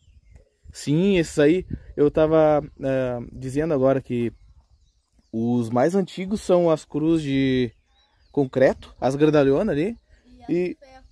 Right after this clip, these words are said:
Speaker 1: e as de ferro, e as cruz de ferro, é.
Speaker 2: E aqueles ali que tem um cercadinho, ó.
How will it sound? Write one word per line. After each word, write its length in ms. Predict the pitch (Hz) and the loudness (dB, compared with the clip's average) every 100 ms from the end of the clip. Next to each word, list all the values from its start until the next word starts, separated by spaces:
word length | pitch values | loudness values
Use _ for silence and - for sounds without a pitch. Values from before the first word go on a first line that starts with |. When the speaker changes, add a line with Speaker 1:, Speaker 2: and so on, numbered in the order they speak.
| _ - | _ 2
Speaker 1:
e 140 | 160 | 4
as 140 | 156 | 4
de 100 | 147 | 0
ferro, 300 | 165 190 185 | -4 -4 -2
e 60 | 131 | -6
as 80 | 120 | -8
cruz 160 | 120 | -12
de 80 | 127 | -8
ferro, 300 | 165 170 135 | -4 -2 -4
é. 100 | 120 - - - - | -8 -14 -18 -20 -20
Speaker 2:
E 220 | 247 247 | -20 -20
aqueles 460 | 240 - 269 262 254 | -20 -20 -20 -20 -20
ali 140 | 247 | -20
que 100 | - | -20
tem 140 | 262 | -20
um 80 | 262 | -20
cercadinho, 680 | 262 262 254 233 262 269 | -20 -20 -20 -20 _ -20
ó. 40 | 233 | -20